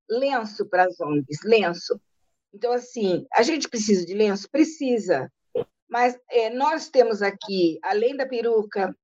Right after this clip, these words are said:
nós temos um banco de lenços, você tá vendo ali uma parede ali atrás, ó, que hoje nós temos mais de sessenta, de seis mil lenços aqui,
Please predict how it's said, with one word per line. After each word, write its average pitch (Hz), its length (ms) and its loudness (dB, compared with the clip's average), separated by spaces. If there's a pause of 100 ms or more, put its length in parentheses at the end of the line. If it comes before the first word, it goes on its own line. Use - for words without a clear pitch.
nós 214 200 -6
temos 247 240 0
um 247 120 -4
banco 254 360 0
de 196 100 -6
lenços, 196 600 -2
você 196 200 -2
tá 196 140 4
vendo 190 220 -4
ali 180 120 0
uma 175 160 0
parede 165 380 -2
ali 165 100 2
atrás, 175 460 0
ó, 170 80 -2
que 208 140 -8
hoje 262 220 2
nós 247 180 -2
temos 247 260 0
mais 262 280 -2
de - 60 -20
sessenta, 254 720 -2 (340)
de 202 120 -4
seis 262 280 2
mil 311 220 -2
lenços 254 480 0
aqui, 262 380 0